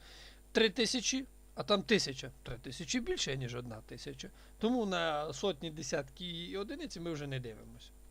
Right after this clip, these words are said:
Ми вже одразу можемо зробити висновок. Число двісті тридцять чотири та число двісті чотири. Найвищий розряд тут сотні, але там дві сотні і там дві сотні.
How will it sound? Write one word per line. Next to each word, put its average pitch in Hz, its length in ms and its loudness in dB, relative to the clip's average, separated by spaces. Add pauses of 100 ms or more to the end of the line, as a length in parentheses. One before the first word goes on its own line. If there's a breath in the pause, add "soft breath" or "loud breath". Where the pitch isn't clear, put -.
(240)
Ми 147 120 -6
вже 147 140 -2
одразу 151 480 -2
можемо 135 380 -2
зробити 120 460 -12
висновок. - 280 -16 (1200 loud breath)
Число 254 280 4
двісті 233 300 2
тридцять 202 340 -2
чотири 302 320 -2
та 180 140 -6
число - 240 -6
двісті 151 300 -10
чотири. - 420 -12 (300)
Найвищий 196 480 2
розряд 131 420 2
тут 123 220 -10
сотні, 170 480 4 (640)
але 190 240 6
там 196 280 6
дві 226 160 -2
сотні 262 320 0
і - 20 2
там 226 260 4
дві 135 180 -4
сотні. - 400 -8